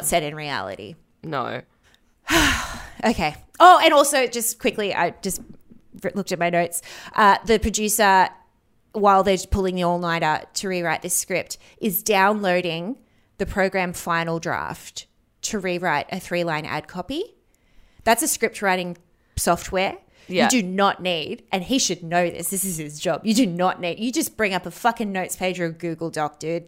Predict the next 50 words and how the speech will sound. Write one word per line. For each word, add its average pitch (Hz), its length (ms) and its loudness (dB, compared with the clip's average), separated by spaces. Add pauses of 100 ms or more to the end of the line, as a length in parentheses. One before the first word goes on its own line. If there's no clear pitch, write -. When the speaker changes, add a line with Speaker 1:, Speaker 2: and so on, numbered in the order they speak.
(340)
Speaker 1:
Yeah. 220 240 2
Speaker 2:
He's 240 80 0
downloading 247 460 4
an 226 80 -2
entire 220 440 0
script - 260 -8
writing 190 220 0
software 185 400 -2
to 190 80 -2
rewrite 180 400 0
a - 20 -4
three, - 300 -14
I 180 120 0
guess, - 420 -14 (120)
I - 80 -8
Speaker 1:
That's 226 180 4
for 214 60 0
Speaker 2:
can't. 262 260 4
Speaker 1:
films. 254 460 6
That 202 160 4
is 262 120 -2
for, 269 120 -4
like, 240 300 0
full-length 202 800 -2
films 185 280 0
and 160 300 -6
T 185 200 -6
V 170 200 -6
shows. 135 380 -2
That's - 80 -4
what, 349 160 8
Speaker 2:
Screenwriting. 180 600 2
Speaker 1:
yeah, 208 320 6
Speaker 2:
<laughs> - 180 -10
Speaker 1:
final, 202 340 4 (460)
like, 156 320 0 (720)
final 190 260 6
draft 185 220 4
Speaker 2:
It's 185 80 -6
Speaker 1:
is - 60 -8
Speaker 2:
just - 80 -4
Speaker 1:
for. 208 520 6 (280)
Speaker 2:
And 269 160 2
also, 294 220 -4
shouldn't 359 280 0
he 349 100 0
already 320 300 4
have 214 200 2
it 262 120 2
then? 254 300 -2